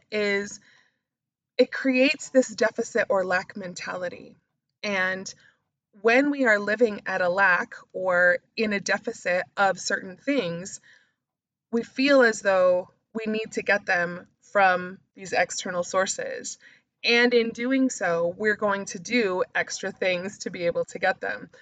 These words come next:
So back to this video on TikTok. So this kid, who's, I'm assuming, like, nineteen, twenty, is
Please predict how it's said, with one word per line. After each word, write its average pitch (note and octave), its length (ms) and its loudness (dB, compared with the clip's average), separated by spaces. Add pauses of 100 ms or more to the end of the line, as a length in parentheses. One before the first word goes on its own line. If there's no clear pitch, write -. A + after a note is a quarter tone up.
(120)
So C4 280 8
back A#3+ 300 4
to C#4 120 -6
this A#3 200 -8
video F#3+ 300 0
on F3 100 -4
TikTok. E3+ 400 -12
So G3 100 -6
this A#3 200 4
kid, G#3+ 400 2 (480)
who's, A#3 240 -8
I'm A#3 180 2
assuming, C4 400 0
like, G3 360 0
nineteen, A3 460 0
twenty, F3 480 -2 (540)
is G#3+ 320 2